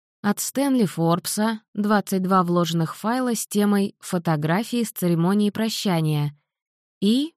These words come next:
письмо от жившей по соседству Гейл Ярдли. «Здравствуй, Пипа. Я заметила развешанные по городу объявления об исчезновении Джейми Рейнольдса.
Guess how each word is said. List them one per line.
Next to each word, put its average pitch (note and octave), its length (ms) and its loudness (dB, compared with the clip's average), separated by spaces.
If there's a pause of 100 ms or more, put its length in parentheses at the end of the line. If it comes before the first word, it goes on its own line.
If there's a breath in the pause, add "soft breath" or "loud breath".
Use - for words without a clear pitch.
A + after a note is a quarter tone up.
(140)
письмо F3+ 680 0
от G3+ 180 0
жившей F#3 540 -2
по E3 140 -4
соседству A#3 880 -4 (100)
Гейл F#3 720 -2
Ярдли. D#3+ 840 -2 (960)
«Здравствуй, A3+ 640 0
Пипа. E3 520 -2 (560)
Я G#3+ 280 2
заметила G3+ 840 0
развешанные G3 720 0
по F#3+ 140 0
городу F#3 360 0
объявления G3 680 -2
об F#3+ 200 -4
исчезновении G3+ 840 0
Джейми G3 480 0
Рейнольдса. E3 760 -2